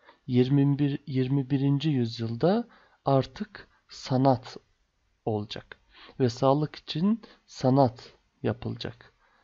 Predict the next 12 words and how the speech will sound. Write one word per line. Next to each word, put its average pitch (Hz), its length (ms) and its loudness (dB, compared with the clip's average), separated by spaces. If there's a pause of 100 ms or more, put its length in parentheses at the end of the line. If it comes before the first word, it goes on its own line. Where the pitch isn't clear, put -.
(200)
diye 147 280 2 (420)
buna 135 260 2
ikna 120 420 -4
oldum 131 580 -2 (560)
diyor. 110 400 -6 (1000)
Şimdi 180 480 2 (460)
bu 160 200 -4
parçada 135 420 2
geçen 143 420 -2 (280)
kelimeleri 139 720 2 (200)
birlikte 151 600 -2 (180)
İngilizce 139 680 2